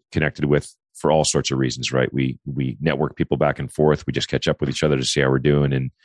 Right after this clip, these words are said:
so many of their journeys have changed direction, right? They're, after the podcast, a year and a half later, they're doing something completely different. 'Cause maybe like you, they said, "I wasn't meant to be an attorney," right?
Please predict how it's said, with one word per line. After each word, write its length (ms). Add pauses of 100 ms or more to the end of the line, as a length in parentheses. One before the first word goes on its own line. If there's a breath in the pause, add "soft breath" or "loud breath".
(180 soft breath)
so 220
many 160
of 60
their 120
journeys 420
have 160
changed 400
direction, 420
right? 200
They're, 280 (220)
after 180
the 140
podcast, 440
a 40
year 60
and 80
a 40
half 120
later, 160
they're 100
doing 220
something 300
completely 420
different. 260
'Cause 140
maybe 240
like 200
you, 160
they 120
said, 260 (180)
"I 40
wasn't 400
meant 200
to 60
be 140
an 60
attorney," 420 (640)
right? 100